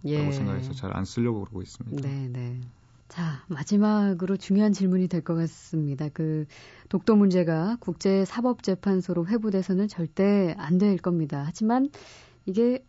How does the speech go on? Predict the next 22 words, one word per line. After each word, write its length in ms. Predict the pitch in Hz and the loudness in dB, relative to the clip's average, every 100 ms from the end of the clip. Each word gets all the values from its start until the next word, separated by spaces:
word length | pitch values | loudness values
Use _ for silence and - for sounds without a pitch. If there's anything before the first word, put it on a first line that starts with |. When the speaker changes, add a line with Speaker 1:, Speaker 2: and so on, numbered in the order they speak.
| - - | -20 -4
Speaker 1:
안 240 | 185 202 | 2 4
된다, 480 | 262 254 202 151 - | 6 4 4 0 -4
가능성이 800 | - - 220 226 - 214 214 269 | -6 0 2 0 0 0 2 0
없을 320 | 175 - 269 | -2 -4 -2
것이다, 480 | 269 233 - - 147 156 | 0 0 -2 -6 -6 -4
낮다 400 | 175 202 - 196 | -4 -2 0 0
하면서 520 | 214 226 220 262 311 - - - - | 2 2 2 2 0 -2 -12 -20 -8
그냥 280 | - 247 262 | 0 2 2
손을 320 | - 359 330 | 2 4 4
놓고 240 | 165 - 202 | 2 0 0
있을 160 | 208 | 0
수만은 400 | 185 180 175 196 | -4 0 2 2
또 120 | 185 151 | 0 0
없는 260 | 156 180 | 2 4
문제인데 680 | 170 156 151 143 147 220 127 - - - - - - | 4 0 0 -2 0 0 -2 -8 -20 -20 -20 -18 -4
국제사법재판소로 1400 | 202 233 226 269 294 - 247 - 226 208 202 202 247 240 | 0 2 0 0 0 2 0 0 0 0 0 2 4 4
만약 280 | 160 165 180 | 2 0 0
회부가 580 | 247 240 226 220 220 208 - - - | -2 0 2 2 0 -2 -12 -20 -10
된다 260 | - 180 180 | 0 2 2
해도 500 | 208 190 165 160 254 | 2 2 2 2 0
우리에게 540 | 196 170 190 170 185 | 0 2 4 4 2
이제, 260 | 175 208 | 0 0